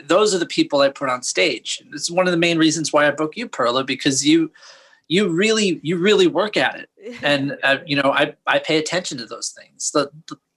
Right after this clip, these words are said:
Speaker 1: and the reason why it's so important is because when you have those free shows and people come out and they, you know, it's not that great talent, what happens is the people sitting in the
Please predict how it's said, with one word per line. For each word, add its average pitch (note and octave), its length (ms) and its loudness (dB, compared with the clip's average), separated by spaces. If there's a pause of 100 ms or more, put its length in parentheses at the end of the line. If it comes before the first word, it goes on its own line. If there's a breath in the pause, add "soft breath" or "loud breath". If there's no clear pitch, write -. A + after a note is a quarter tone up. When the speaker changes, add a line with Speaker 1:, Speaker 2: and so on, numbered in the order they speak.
(520)
Speaker 1:
and F3 120 0
the F3+ 80 6
reason F#3+ 360 0
why E3 280 4
it's B2 220 -2
so C#3+ 180 2
important C3 460 -4
is A#2+ 160 -8
because C#3 340 -6
when C#3+ 140 -4
you B2+ 80 -4
have D#3+ 320 0
those C3+ 220 0
free C3 240 -8
shows C3 680 0 (500 loud breath)
and B2+ 180 -10
people D#3 280 -2
come B2+ 240 -6
out C3+ 340 2
and B2+ 160 -8
they, B2 460 -8
you C#3+ 80 -6
know, A2+ 200 -2
it's - 260 -4
not C3+ 220 2
that C#3 160 0
great C3 240 -8
talent, D3+ 440 -4 (360)
what - 120 0
happens F#3 320 -2
is C3+ 140 -8
the C3 60 -14
people - 260 -6
sitting D#3 260 -2
in C3 80 -6
the A#2+ 100 -12